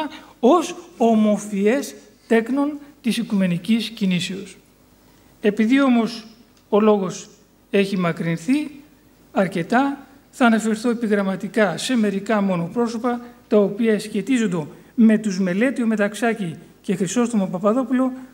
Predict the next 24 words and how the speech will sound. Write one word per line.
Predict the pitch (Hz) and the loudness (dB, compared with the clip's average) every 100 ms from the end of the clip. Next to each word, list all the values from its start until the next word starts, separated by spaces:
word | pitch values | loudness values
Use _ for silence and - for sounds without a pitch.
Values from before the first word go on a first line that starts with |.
| - | -2
προκειμένου | 220 202 208 214 220 | -2 2 2 4 4
να | 208 | 2
ολοκληρώσω | 196 202 185 190 190 202 | -2 -4 -4 -2 -2 -4
το | 196 | -4
πρώτο | 170 196 196 | -4 -4 -4
μέρος | 165 175 175 170 | -2 -2 -4 -8
της | - 196 | -12 -8
ομιλίας | 170 160 165 143 | -6 -4 -4 -4
μου. | 139 131 - _ _ _ - - - - | -8 -12 -20 _ _ _ -20 -20 -20 -2
Αναφέρω, | 233 240 233 277 220 | 2 2 2 0 0
λοιπόν, | 185 233 269 311 - - _ _ _ _ | 0 0 0 0 -8 -20 _ _ _ _
τον | - 226 220 208 214 | 2 4 4 2 0
Πατριαρχικό | 202 202 202 190 208 - 240 196 | -2 -2 -4 -4 -6 0 2 2
Μητροπολίτη | 180 196 175 185 208 214 165 | -2 -6 -4 -4 -4 -4 -8
Σελευκίας | - 175 170 - 220 180 | -6 -6 -6 -4 0 0
Γερμανό, | 160 160 156 160 208 311 - - - _ _ | -2 -4 -4 0 2 0 -2 -18 -20 _ _
βασικό | 208 170 175 185 151 - 254 | -2 0 0 -2 -6 0 0
συντάκτη | 247 208 180 220 214 - 170 131 - _ - | 0 -2 2 2 2 -6 -10 -10 -16 _ -12
της | 196 208 | -6 -4
εγκυκλίου | 165 170 170 208 220 190 | -2 -4 0 2 2 0
του | 165 | -4
χίλια | - 196 | -6 -2
εννιακόσια | 175 165 165 151 165 | -2 -2 -4 -8 -4
είκοσι, | 156 190 233 214 311 | -4 -4 -4 -2 -4